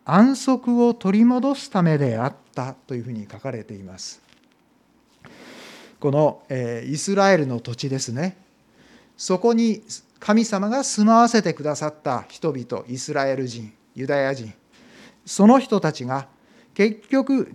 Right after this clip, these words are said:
自分たちがし-、うまくいったらいいという、そういう生活をしてました。ですから、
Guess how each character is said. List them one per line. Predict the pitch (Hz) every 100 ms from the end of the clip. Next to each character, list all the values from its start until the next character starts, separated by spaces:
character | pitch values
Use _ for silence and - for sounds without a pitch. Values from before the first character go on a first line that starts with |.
| 127
自 | 135 190
分 | 220 285 294
た | 285 240
ち | 233 277
が | 269
し-、 | 208 - - _ _ _
う | 196
ま | 202 202
く | -
い | 135
っ | 120
た | _ 175
ら | 151 135
い | 165 131
い | - _
と | -
い | 139 120
う、 | 110
そ | - 175
う | 202
い | 202
う | 202
生 | 175 165 165
活 | 165 156 175
を | 202
し | 196
て | 156
ま | 131
し | 120 -
た。 | 117 - _ _ _ - _ _ - - - _ -
で | 143
す | -
か | 131
ら、 | 127 165